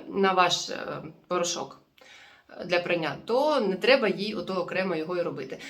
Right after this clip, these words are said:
Ну, так, знаєте, трошки погралась, спробувала, бо от мені було цікаво ці дитячі порошки,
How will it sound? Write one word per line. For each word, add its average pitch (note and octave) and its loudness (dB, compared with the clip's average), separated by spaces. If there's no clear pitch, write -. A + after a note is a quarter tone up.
Ну, E4 6
так, G3+ 8
знаєте, D4+ 8
трошки C4 8
погралась, C#4+ 6
спробувала, C#4+ 6
бо A#3 0
от A#3 0
мені A#3+ 4
було A3+ 4
цікаво F3+ 6
ці D#3+ -10
дитячі E3+ -4
порошки, D4+ 0